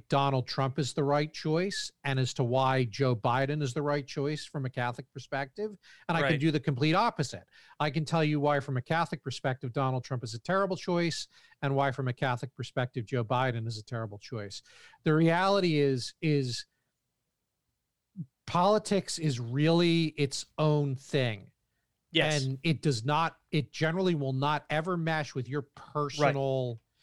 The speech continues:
Speaker 1: religion, your
Speaker 2: And
Speaker 1: person, or
Speaker 2: that's
Speaker 1: lack thereof, your, or other personal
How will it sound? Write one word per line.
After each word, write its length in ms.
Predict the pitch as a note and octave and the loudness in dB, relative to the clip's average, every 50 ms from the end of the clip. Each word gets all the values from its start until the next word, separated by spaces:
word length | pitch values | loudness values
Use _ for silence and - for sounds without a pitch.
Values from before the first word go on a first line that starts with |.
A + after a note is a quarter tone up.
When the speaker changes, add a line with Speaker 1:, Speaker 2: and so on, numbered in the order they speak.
| _ _ _ _ _ _ _ _ _ _ - | _ _ _ _ _ _ _ _ _ _ -2
Speaker 1:
religion, 680 | C#3+ C#3+ B2+ C3+ D#3 E3 D3+ C3 - F3 D#3+ D#3+ D#3 | 0 2 4 4 4 4 2 0 -2 -2 0 0 0
your 140 | D3 C3 B2 | -2 -2 -2
Speaker 2:
And 100 | D#3+ D#3 | -4 -4
Speaker 1:
person, 380 | D3 C#3+ C#3+ C#3 C3+ C#3 E3+ E3 | -2 -2 -2 -2 0 2 2 2
or 40 | D#3+ D#3+ | 2 2
Speaker 2:
that's 180 | D#3+ D#3 D3+ C#3 | 2 2 4 6
Speaker 1:
lack 280 | D3 E3 F#3 G3 G3+ - | 6 4 4 4 2 2
thereof, 720 | G#3 G3+ G3 F#3+ G3 G3+ F#3 D#3+ D3+ E3 G3 G#3+ - - _ _ _ _ _ _ _ _ _ _ | 4 4 6 6 6 6 6 6 4 2 0 -4 -12 -20 _ _ _ _ _ _ _ _ _ _
your, 280 | - D3 E3 E3 E3 E3 - | 0 2 4 4 4 2 0
or 220 | - D#3+ D3+ D3+ D3+ | 2 2 4 4 4
other 220 | D#3+ D#3 E3+ D#3+ | 4 2 0 -2
personal 1120 | - - - - - D#3 D#3+ D3+ - - - E3 D3+ D3 D3 C#3+ C#3+ C#3 C3+ B2+ B2+ C3+ | -2 -6 -8 -2 0 0 0 0 -2 -4 -2 -2 0 0 2 2 2 2 0 -2 -4 -6